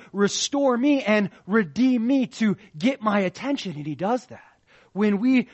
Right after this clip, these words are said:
pray for people or when we seek people for, on, um, on his behalf, on their behalf,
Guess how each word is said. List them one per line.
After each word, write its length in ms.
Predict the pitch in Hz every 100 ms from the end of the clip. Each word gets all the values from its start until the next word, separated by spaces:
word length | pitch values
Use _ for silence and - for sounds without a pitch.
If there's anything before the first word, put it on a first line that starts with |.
| _
pray 420 | - 240 254 311
for 240 | 311 269 226
people 480 | - 247 233 247 233
or 80 |
when 240 | 214 226 226
we 220 | 233 220 -
seek 480 | - - 302 339 339
people 480 | - 233 226 247 240
for, 460 | - 233 214 208 - _ _ _ _ _ _ _
on, 360 | 208 214 208
um, 600 | 190 160 185 175 165 135 117 _ _ _ _ _ _ _ _ _
on 220 | 185 190 190
his 320 | 240 277 190
behalf, 520 | 233 214 220 226 233
on 220 | 196 190
their 280 | 160 240 311
behalf, 640 | 220 196 170 165 180 247